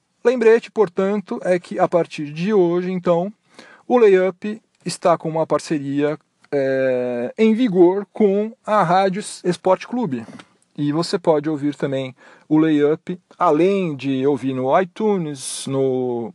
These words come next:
Google Play, no SoundCloud, em todas as principais plataformas de podcast, você agora também pode ouvir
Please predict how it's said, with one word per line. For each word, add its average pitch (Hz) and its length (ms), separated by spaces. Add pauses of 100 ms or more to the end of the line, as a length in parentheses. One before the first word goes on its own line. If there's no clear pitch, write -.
(140)
Google 160 340
Play, 175 520
no 131 160
SoundCloud, 156 800
em 143 100
todas 165 280
as 151 160
principais 139 760 (380)
plataformas 131 640
de 127 400
podcast, 202 560
você 214 380
agora 180 280
também 185 240
pode 165 320
ouvir 156 540